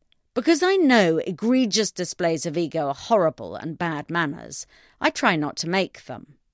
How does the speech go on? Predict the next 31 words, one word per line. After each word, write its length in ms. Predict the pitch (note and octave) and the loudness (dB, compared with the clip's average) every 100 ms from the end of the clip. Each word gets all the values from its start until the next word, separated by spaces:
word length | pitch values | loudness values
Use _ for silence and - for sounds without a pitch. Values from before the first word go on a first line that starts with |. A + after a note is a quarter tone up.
| _ _ _ - - - | _ _ _ -20 -16 -2
But 100 | C4+ | 4
when 200 | F4+ A4 | 4 6
people 280 | G4 D4 | 6 6
can't 400 | - B3 A3 F#3 | 0 2 2 0
see 300 | - - B3+ | -2 0 0
the 180 | A3 G3+ F#3 | 2 0 0
ego 420 | D#3+ D#3 C#3+ C#3 | -6 -6 -10 -8
and 160 | D3+ E3+ | -8 -4
step 360 | - G#3 - | 2 2 2
on 140 | C#3+ C3 | -10 -10
it, 340 | - - - _ - G3+ | -14 -14 -14 _ -20 -2
it 160 | B3 C4 | 0 2
hurts 480 | - D#4+ G3 - | 6 8 8 2
just 280 | - F3 - | -2 -4 -4
as 120 | E3 | -4
much, 420 | G3+ F3 - - - - | 0 0 -2 -10 -12 -4
and 100 | A#3 | 2
you 120 | B3+ | 2
hold 320 | B3+ D4+ C#4 | 4 2 4
it 120 | A3+ G3 | 2 0
against 480 | D3+ G#3 F3+ - | 2 2 2 -6
them 240 | D#3 D#3 F#3 | -6 -2 2
more 440 | A3+ E3 B2 A2+ - - | 2 2 -2 -8 -14 -6
because 300 | B3 A#3 - | 2 2 2
you 80 | G#3+ | -2
can't 360 | - C3 A#2+ - | -6 -10 -10 -12
protest. 840 | D#3+ - G3 A3+ - - - - _ _ _ _ _ _ _ - - - | -8 0 0 0 -10 -12 -12 -14 _ _ _ _ _ _ _ -20 -20 -4
As 200 | - F#4+ | 0 0
a 80 | - | 0
P 260 | D4+ - A3+ | -4 -2 0
S, 560 | D3+ - - - - | 0 -6 -12 -12 -12